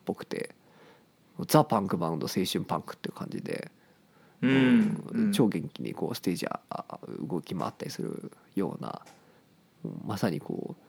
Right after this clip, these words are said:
Speaker 1: 青春の爆発って感じの。
Speaker 2: すごいな。
Speaker 1: うん。で、二個目が俺らで、で、三つ目が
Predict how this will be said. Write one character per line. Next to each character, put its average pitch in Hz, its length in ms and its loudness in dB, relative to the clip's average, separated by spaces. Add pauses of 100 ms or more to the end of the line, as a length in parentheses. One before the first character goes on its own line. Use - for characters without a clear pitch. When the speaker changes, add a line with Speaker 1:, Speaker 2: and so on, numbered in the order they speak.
(120)
Speaker 1:
青 - 180 -2
春 - 160 -4
の 90 100 -4
爆 - 240 -2
発 - 200 0
っ - 20 -14
て 98 100 -4
感 - 180 -4
じ - 120 -2
の。 120 140 6
Speaker 2:
す 113 60 2
ご 123 200 10
い 120 100 10
な。 95 340 4 (500)
Speaker 1:
う 120 40 -2 (500)
ん。 156 40 0
で、 165 200 8
二 151 140 6
個 147 100 4
目 139 120 8
が 92 100 6
俺 82 180 2
ら - 200 -4
で、 - 380 -4
で、 135 120 0
三 143 140 0
つ - 200 -4
目 131 120 4
が 76 320 0